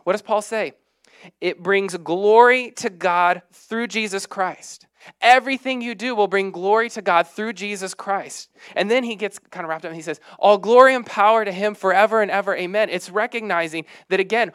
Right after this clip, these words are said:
whatever we want to do, express, and be in this world, it first has to come from this primary place of the Holy Spirit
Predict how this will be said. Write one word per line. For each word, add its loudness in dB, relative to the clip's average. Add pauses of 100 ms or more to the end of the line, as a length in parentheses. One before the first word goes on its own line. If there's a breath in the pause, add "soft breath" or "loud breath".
(120)
whatever 0
we -8
want -4
to -14
do, -10
express, -8
and -12
be -8
in -6
this -12
world, -8 (260 soft breath)
it -8
first -10
has -12
to -16
come -14 (200 soft breath)
from -8
this -14
primary -8
place -12
of -18
the -8
Holy -6
Spirit -10